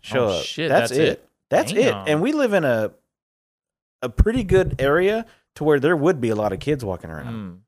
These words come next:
Speaker 1: 'Cause I see 'em walking from school and shit all the time.
Speaker 2: Sure.
Speaker 1: And then,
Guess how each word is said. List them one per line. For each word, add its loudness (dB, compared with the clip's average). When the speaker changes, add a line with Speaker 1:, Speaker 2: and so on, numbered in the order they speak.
Speaker 1:
'Cause 2
I 2
see -2
'em 0
walking 2
from -6
school 0
and -4
shit -6
all -4
the -12
time. -6
Speaker 2:
Sure. -4
Speaker 1:
And -2
then, -2